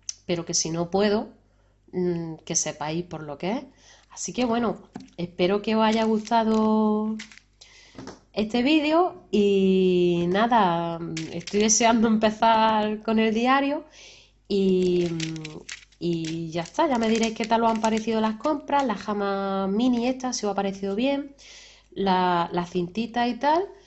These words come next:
Y ya está, espero veros en el próximo tutorial, que por si no lo sabéis, a ver que os lo enseñe, vamos a hacer un cactus kawaii. La verdad que es que es súper gracioso. Yo cuando lo vi dije, "Ostras, esto tengo que hacerlo yo para el canal sí o sí".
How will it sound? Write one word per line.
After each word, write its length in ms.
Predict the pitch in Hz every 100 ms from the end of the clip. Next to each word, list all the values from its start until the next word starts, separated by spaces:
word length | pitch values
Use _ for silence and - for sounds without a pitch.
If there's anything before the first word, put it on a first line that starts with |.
| - _ _
Y 440 | - 214 208 196 190
ya 120 | 185
está, 420 | 185 - 359 269
espero 640 | 202 190 196 214 226 233 233
veros 260 | 240 240
en 80 | 240
el 100 | 240
próximo 380 | 226 240 254 247
tutorial, 580 | 233 226 262 320 359 349
que 140 | 208
por 160 | 208 175
si 160 | -
no 140 | 185 196
lo 80 | 208
sabéis, 500 | 226 233 254 285 - _
a 120 | -
ver 180 | - 170
que 120 | -
os 60 | 185
lo 100 | 180
enseñe, 560 | 175 175 233 254 269 269 _ _ -
vamos 300 | 196 202 202
a 40 | 196
hacer 300 | 233 262 -
un 100 | 208
cactus 460 | 185 185 180 220 220 220 _ _
kawaii. 320 | - 160 156 156 - - _ _ _ _ _ _ _
La 100 | 185
verdad 240 | 175 196 202
que 60 |
es 60 | 202
que 100 | 208
es 100 | 190
súper 280 | 190 185 175
gracioso. 520 | 165 170 175 170 180
Yo 140 | 180
cuando 280 | 202 220 190
lo 120 | 180
vi 160 | 185 220
dije, 280 | 202 175 175
"Ostras, 300 | 170 - 165
esto 200 | 190 208
tengo 180 | 202 196
que 60 |
hacerlo 240 | 175 190 180
yo 140 | 185
para 180 | 190 196
el 80 | 175
canal 300 | 160 180 190
sí 160 | - 170
o 60 |
sí". 280 | 147 165 -